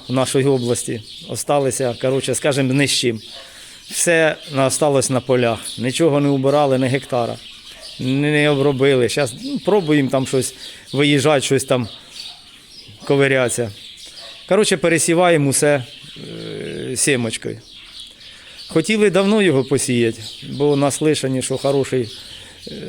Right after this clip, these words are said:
хороший урожай в нашому регіоні дає. О. І так як оце думали, думали, ну,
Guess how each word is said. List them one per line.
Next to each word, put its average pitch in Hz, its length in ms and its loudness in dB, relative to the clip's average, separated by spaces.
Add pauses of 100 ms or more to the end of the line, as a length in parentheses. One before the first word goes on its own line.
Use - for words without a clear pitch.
(180)
хороший 147 340 2
урожай 143 380 4
в 151 40 2
нашому 143 300 0
регіоні 139 400 2
дає. 127 380 2 (1080)
О. 123 260 0 (960)
І 160 760 2
так 160 220 2
як 156 240 0 (680)
оце 135 440 0 (800)
думали, 165 460 2
думали, 156 600 4
ну, 147 280 -4